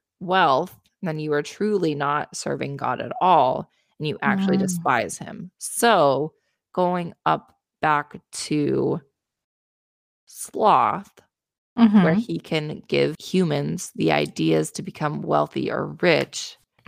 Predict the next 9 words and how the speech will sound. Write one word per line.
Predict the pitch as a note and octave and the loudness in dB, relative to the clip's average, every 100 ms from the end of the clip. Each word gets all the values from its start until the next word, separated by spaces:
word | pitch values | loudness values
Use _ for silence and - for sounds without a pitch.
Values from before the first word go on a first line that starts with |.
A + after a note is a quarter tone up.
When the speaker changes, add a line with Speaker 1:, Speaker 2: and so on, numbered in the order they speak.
| F#3 | 4
Speaker 1:
which | F3+ | 4
Speaker 2:
Mm-hmm. | F3 D#3+ D#3+ | 4 2 0
Speaker 1:
means | D#3+ G#3+ A#3 | 2 0 0
removing | D3+ C#3+ C3 C3 C#3 C3+ | -6 -2 -2 -2 -4 -2
them | B2+ A2+ A#2+ D3+ - _ _ _ | -2 -2 -4 -10 -14 _ _ _
and | - C#3 C3+ - | -4 -4 -4 -6
making | C3 - G3+ - | -6 -6 -6 -4
them | C3 C3+ | -4 -4
greedy. | C3 A#2+ A#2+ B2+ B2+ - | -4 -4 -4 -6 -8 -8